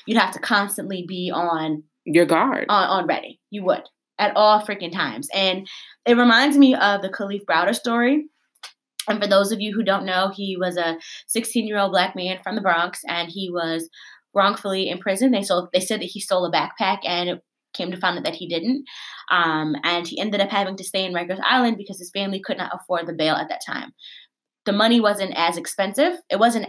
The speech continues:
Speaker 1: that much money, but he did live in a home with six other siblings. I think he was in foster care. His mother had health ailments, so she really couldn't afford the bail at that time. By the time that she got the bail,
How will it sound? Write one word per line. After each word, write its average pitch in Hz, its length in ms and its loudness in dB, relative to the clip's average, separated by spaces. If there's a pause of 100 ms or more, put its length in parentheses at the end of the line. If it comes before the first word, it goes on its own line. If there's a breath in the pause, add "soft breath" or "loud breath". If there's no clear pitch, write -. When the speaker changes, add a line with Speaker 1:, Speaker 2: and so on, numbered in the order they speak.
Speaker 1:
that 202 140 0
much 196 180 -6
money, 202 380 -2 (280 loud breath)
but 180 440 2 (840)
he 220 220 -4
did 208 220 2
live 202 200 6
in 190 100 -2
a 190 40 0
home 190 320 -2
with 175 180 -4
six 180 200 -6
other 175 160 0
siblings. 180 320 -4
I 165 40 -2
think 180 180 -8
he 190 60 -10
was 165 80 -10
in 170 120 -10
foster 220 340 -2
care. 208 480 -2 (300 loud breath)
His 190 100 -6
mother 185 180 -2
had 170 180 0
health 220 280 2
ailments, 220 380 -2
so 190 80 -4
she 190 160 -6
really 202 200 -4
couldn't - 220 -4
afford 180 320 -2
the 165 60 -6
bail 175 140 -2
at 170 180 -4
that 120 120 -4
time. - 280 -8 (320 loud breath)
By 190 120 4
the 208 60 6
time 202 240 0
that 196 80 -4
she 196 160 -6
got 214 300 2
the 269 60 4
bail, 160 500 2